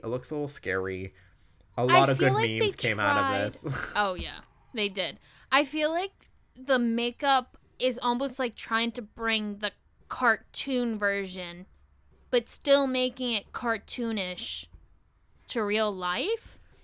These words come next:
Speaker 2: instead of, like, the Jim Carrey version, which is, like, a three D version of
Speaker 1: Well,
Speaker 2: the
Speaker 1: he looks
Speaker 2: Grinch.
Speaker 1: like a human version of the cartoon to me. Like, I think
Speaker 2: Yes, that's what I'm
Speaker 1: and
Speaker 2: saying.
Speaker 1: I'm not
Speaker 2: It's still,
Speaker 1: ex-,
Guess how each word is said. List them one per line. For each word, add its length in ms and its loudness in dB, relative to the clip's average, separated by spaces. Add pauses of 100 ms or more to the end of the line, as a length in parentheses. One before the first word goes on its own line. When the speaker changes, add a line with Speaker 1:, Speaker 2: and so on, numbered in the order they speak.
Speaker 2:
instead 240 0
of, 60 2
like, 160 0
the 80 -8
Jim 280 -2
Carrey 320 -4
version, 280 -8
which 120 -12
is, 120 -12
like, 160 -8
a 40 -10
three 320 -10
D 380 -10 (200)
version 420 -12
of 120 -8
Speaker 1:
Well, 100 -4
Speaker 2:
the 60 -4
Speaker 1:
he 100 2
looks 240 0
Speaker 2:
Grinch. 40 -4
Speaker 1:
like 280 -2 (380)
a 80 -6
human 540 -4
version 460 -6
of 120 -10
the 80 -10
cartoon 460 -8 (300)
to 100 -12
me. 320 -14
Like, 200 -6
I 180 6
think 260 0
Speaker 2:
Yes, 480 4
that's 160 0
what 60 2
I'm 60 2
Speaker 1:
and 60 -4
Speaker 2:
saying. 100 4 (100)
Speaker 1:
I'm 60 -2
not 180 8
Speaker 2:
It's 20 6
still, 180 4
Speaker 1:
ex-, 120 0